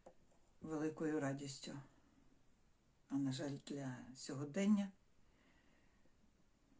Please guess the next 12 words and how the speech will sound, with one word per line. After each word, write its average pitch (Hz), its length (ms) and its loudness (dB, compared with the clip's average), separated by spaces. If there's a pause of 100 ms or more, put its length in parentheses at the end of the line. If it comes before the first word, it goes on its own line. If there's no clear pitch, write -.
(440)
не 156 200 -4
дуже 143 320 -4
велика 139 420 -6
радість 185 540 -4
і 131 320 -4
взагалі 143 380 -4
не 139 160 0
радість, 175 440 -4
бо - 220 -6
ми 131 400 -6
розуміємо, 151 600 -6
як 139 300 -8